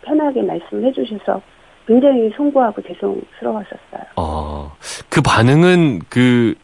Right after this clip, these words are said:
Speaker 2: 영주 작가님도 약간 놀랐던 반응이었을 것 같아요. 아까 말씀하시길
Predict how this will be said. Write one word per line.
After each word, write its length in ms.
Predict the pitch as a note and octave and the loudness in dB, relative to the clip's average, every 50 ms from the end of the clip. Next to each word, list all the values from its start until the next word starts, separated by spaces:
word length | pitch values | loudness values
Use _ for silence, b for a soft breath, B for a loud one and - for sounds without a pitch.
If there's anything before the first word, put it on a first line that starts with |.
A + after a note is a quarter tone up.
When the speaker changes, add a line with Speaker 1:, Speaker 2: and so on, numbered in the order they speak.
| _ G#2+ | _ 0
Speaker 2:
영주 260 | G#2+ A2+ B2 B2 - | 0 0 0 0 0
작가님도 560 | D3 C3+ C3+ C#3 C3+ C3 B2+ C#3 D#3+ F3+ C#3+ - _ _ | -2 0 0 2 2 2 2 2 2 0 0 -2 _ _
약간 320 | A2 A#2 - D3+ C#3+ B2+ - - _ | -4 -2 0 0 0 0 -2 -6 _
놀랐던 800 | - G2+ G#2+ A2+ C3 C#3+ D3+ C#3+ C#3 _ _ - C#3+ C3+ C3+ B2+ A#2 | -2 0 4 4 6 4 4 2 0 _ _ -2 0 0 0 0 -2
반응이었을 960 | - - F#2 G2 G2+ G#2 G#2 G2+ G2+ G2+ G2 - - G2+ F#2+ F#2 - - A2 | -2 -2 0 0 2 2 2 2 0 0 -2 -2 0 0 0 0 0 -2 -4
것 140 | - - C#3 | 0 2 2
같아요. 340 | C3+ A#2+ G#2 - - G#2+ G2 | 2 2 -2 0 0 0 2
아까 220 | F2 - - G#2 | 0 0 0 0
말씀하시길 880 | F2+ E2+ E2+ - - G2+ F#2+ F2+ - - F#2+ G2 G2+ G2 G2 F#2+ E2 | 0 0 0 0 0 0 0 0 0 -2 -2 0 2 2 2 2 0